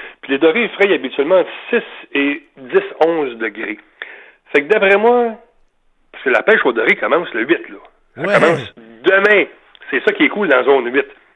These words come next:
Speaker 1: Faut
Speaker 2: Ok.
Speaker 1: savoir que le vingt-quatre avril, les salmonidés ont ouvert à peu près partout au Québec.
Speaker 2: Ok.
Speaker 1: Le premier mai, le brochet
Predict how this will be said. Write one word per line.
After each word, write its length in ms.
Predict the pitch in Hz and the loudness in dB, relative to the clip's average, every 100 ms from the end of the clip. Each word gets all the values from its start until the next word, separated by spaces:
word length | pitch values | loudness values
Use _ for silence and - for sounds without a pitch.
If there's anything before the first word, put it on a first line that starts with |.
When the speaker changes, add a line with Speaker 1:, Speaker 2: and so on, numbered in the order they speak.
| _ 104 | _ -2
Speaker 1:
Faut 80 | 120 | 0
Speaker 2:
Ok. 40 | 170 | 4
Speaker 1:
savoir 360 | 147 160 202 | 4 4 4
que 100 | 139 | 2
le 100 | 113 | 0
vingt-quatre 420 | 117 139 147 131 | 0 0 0 2
avril, 380 | 113 110 185 202 - | 2 2 0 -2 -12
les 160 | 117 110 | -10 0
salmonidés 440 | 139 135 139 135 202 | 0 0 -2 -2 0
ont 140 | 147 | 0
ouvert 340 | 117 147 180 175 - | 4 4 4 0 -2
à 60 | 156 | 0
peu 120 | 165 | 2
près 140 | 180 | 0
partout 260 | - 147 156 | 0 -2 -4
au 20 | |
Québec. 280 | - 101 - - _ - - | -4 -8 -8 -20 _ -20 -16
Speaker 2:
Ok. 160 | 131 - 139 135 | -14 -14 -16 -14
Speaker 1:
Le 100 | 110 | -12
premier 340 | 101 123 123 131 | -2 0 4 4
mai, 280 | 170 262 - _ _ - | 4 0 -6 _ _ -8
le 100 | 113 | -6
brochet 560 | 117 117 - 220 233 | 0 0 2 2 0